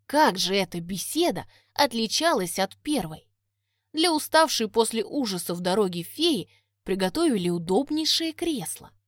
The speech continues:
Рядом стоял стол со свежими фруктами и чистейшей водой. А уж какими елейными и полными обожания были взгляды тёмных. «Мы можем надеяться убедить вас,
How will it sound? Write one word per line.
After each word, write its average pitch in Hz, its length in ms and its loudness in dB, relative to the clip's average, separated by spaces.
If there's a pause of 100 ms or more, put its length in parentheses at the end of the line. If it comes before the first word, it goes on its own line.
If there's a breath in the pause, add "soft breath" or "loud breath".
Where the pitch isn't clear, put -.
(460)
Рядом 311 420 4
стоял 226 460 6
стол 302 500 -2 (180 soft breath)
со - 140 2
свежими 220 500 2
фруктами 196 680 -2
и 170 40 -6
чистейшей 208 600 -2
водой. 214 520 -2 (640)
А 370 140 0
уж 339 200 2
какими 311 480 0
елейными 226 920 0 (160 soft breath)
и 247 100 -2
полными 226 540 4
обожания 196 720 2
были 175 260 0
взгляды 196 480 0
тёмных. 214 600 -4 (680)
«Мы 185 640 -4
можем 185 800 2
надеяться 185 920 0
убедить 190 680 -2
вас, 233 560 2